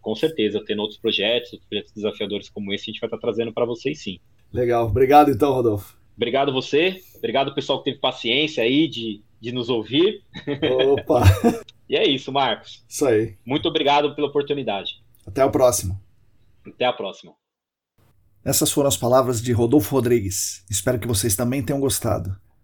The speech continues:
Speaker 2: Um cara batalhador que merece muito o sucesso que tá tendo. Valeu, Rodolfo.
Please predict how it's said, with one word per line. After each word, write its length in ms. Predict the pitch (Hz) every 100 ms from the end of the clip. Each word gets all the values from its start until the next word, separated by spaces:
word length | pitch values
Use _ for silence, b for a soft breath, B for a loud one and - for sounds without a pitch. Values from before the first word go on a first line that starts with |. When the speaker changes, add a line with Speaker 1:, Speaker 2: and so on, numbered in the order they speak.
| _
Speaker 2:
Um 80 | 120
cara 180 | 131 139
batalhador 720 | 127 127 127 110 127 151 151
que 140 | 151 139
merece 400 | 135 139 - 135
muito 260 | 139 156
o 40 | -
sucesso 380 | 127 - 131 -
que 80 |
tá 120 | 123 117
tendo. 320 | 110 104 95
Valeu, 260 | 104 123 120
Rodolfo. 440 | 120 120 -